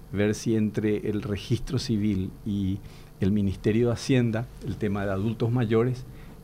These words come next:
eh, uno puede cruzar esas bases. Entonces, si alguien fallece, se le da de baja. Si alguien está de más, se corrige. Eh, si alguien, eh, está de menos, entonces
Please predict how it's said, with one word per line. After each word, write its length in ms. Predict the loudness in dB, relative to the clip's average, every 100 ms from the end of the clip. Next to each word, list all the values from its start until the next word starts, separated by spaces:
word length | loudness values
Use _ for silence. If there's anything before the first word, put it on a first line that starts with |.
| -6
eh, 240 | -2 0 0
uno 240 | 2 2 2
puede 560 | 2 4 4 4 2 -2 -12 -10 2
cruzar 520 | 4 4 8 10 10
esas 320 | 6 4 4
bases. 360 | 6 4 4 2
Entonces, 380 | 4 4 2 2
si 80 |
alguien 320 | 2 4 2 4
fallece, 540 | 4 6 6 4 0
se 160 | 2 4
le 160 | 6
da 140 | 6 4
de 120 | 4
baja. 380 | 4 4 2 -4 -8 -12
Si 180 | 4 6
alguien 260 | 8 6
está 280 | 4 8 8
de 120 | 10
más, 280 | 10 10 8
se 200 | 8 8
corrige. 600 | 8 6 6 4 2 0 -2 -8 -6 2
Eh, 300 | 4 4 2
si 180 | 4 8
alguien, 440 | 8 8 6 4 2
eh, 340 | 2 4 2 2
está 340 | 6 8 10
de 100 | 10
menos, 400 | 10 10 10 6
entonces 520 | 8 8 10 8 4